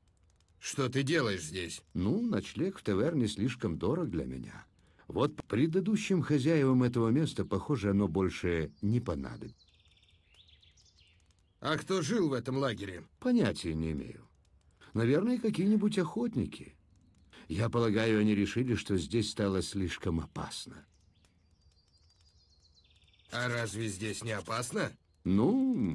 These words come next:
Speaker 2: не очень, если ты можешь постоять за себя. Мой арбалет уже неоднократно спасал меня.
Speaker 1: Хм,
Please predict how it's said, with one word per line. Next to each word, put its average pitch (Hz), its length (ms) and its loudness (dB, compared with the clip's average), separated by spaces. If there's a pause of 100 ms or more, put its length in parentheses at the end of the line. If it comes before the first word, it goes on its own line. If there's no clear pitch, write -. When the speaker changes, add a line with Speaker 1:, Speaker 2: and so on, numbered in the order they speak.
(140)
Speaker 2:
не 82 340 2
очень, 190 640 2
если 85 320 0
ты 98 140 0
можешь 95 320 2
постоять 107 560 0
за 69 140 -6
себя. - 460 -6 (1040)
Мой 107 280 0
арбалет 165 540 4
уже 147 220 4
неоднократно 135 840 2
спасал 104 500 -2
меня. 67 360 -6 (320)
Speaker 1:
Хм, 98 520 -4